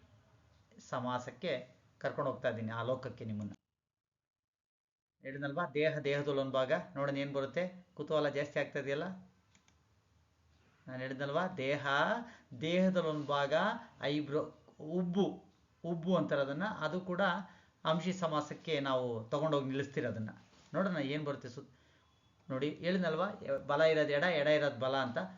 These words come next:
ಉಬ್ಬು ಈ ಕಡೆ ಬರುತ್ತೆ, ಕೊನೆ ಆ ಕಡೆ ಹೋಗುತ್ತೆ. ಅದನ್ನ ವಿಗ್ರಹ ವಾಕ್ಯ ಮಾಡಿದ್ರೆ ಉಬ್ಬಿನ ಪ್ಲಸ್ ಕೊನೆ, ಕೊನೆ ಹು-, ಕೊನೆ ಉಬ್ಬು. ದೇಹ ದೇಹದಲ್ಲೊಂದು ಭಾಗ ಆಗುತ್ತೆ. ಅಂಶ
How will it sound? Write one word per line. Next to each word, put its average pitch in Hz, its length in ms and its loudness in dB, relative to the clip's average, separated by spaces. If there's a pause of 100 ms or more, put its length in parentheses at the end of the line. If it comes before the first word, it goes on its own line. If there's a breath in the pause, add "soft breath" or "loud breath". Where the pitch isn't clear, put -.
(220 loud breath)
ಉಬ್ಬು 202 300 2
ಈ 196 160 4
ಕಡೆ 190 180 4
ಬರುತ್ತೆ, 180 680 -2
ಕೊನೆ 165 220 2
ಆ 147 180 6
ಕಡೆ 143 180 -2
ಹೋಗುತ್ತೆ. 127 440 -2
ಅದನ್ನ 160 340 -4
ವಿಗ್ರಹ 170 400 0
ವಾಕ್ಯ 175 260 -2
ಮಾಡಿದ್ರೆ 143 520 0 (360 loud breath)
ಉಬ್ಬಿನ 185 440 2 (600)
ಪ್ಲಸ್ 254 400 4
ಕೊನೆ, 147 500 2 (480)
ಕೊನೆ 254 240 8
ಹು-, - 420 2
ಕೊನೆ 233 200 4
ಉಬ್ಬು. 139 760 0 (380 soft breath)
ದೇಹ 202 340 4
ದೇಹದಲ್ಲೊಂದು 175 600 4
ಭಾಗ 127 320 2
ಆಗುತ್ತೆ. 113 380 -2
ಅಂಶ 139 460 -6